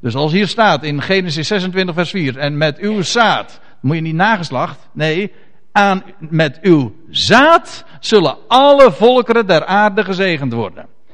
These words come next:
En de eerste betekenis is daarvan dat alle volkeren der aarde gezegend zullen worden in Christus, namelijk het zaad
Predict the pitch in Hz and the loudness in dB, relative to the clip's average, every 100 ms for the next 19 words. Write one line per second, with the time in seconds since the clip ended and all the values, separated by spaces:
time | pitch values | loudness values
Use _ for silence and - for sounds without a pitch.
0 | - - 117 - 214 247 233 - 233 208 | -10 -6 -6 -4 0 2 2 0 -4 -2
1 | 226 220 156 135 123 110 127 120 127 143 | -2 -2 -4 -6 -8 -6 -4 -2 -4 -4
2 | 139 117 - - - - - - - - | -6 -8 -10 -20 -20 -20 -20 -20 -20 -2
3 | - 254 277 220 226 208 156 165 156 127 | 4 6 6 4 2 0 0 -4 -2 -2
4 | 110 - 190 202 202 196 202 - 127 92 | -4 -2 2 2 2 0 -2 -2 -6 -4
5 | 92 190 214 190 - 190 180 175 175 165 | 0 0 0 -4 -4 -4 -4 -2 -2 -2
6 | 170 165 - - - - - - - - | -6 -6 -16 -20 -20 -20 -20 -20 -20 -20
7 | - - - - 139 123 127 110 - - | -20 -20 -8 -2 -2 -2 -6 -6 -10 -10
8 | 123 117 123 - 101 - - 131 123 123 | -6 -6 -6 -10 -16 -12 -8 -6 -6 -8
9 | - | -14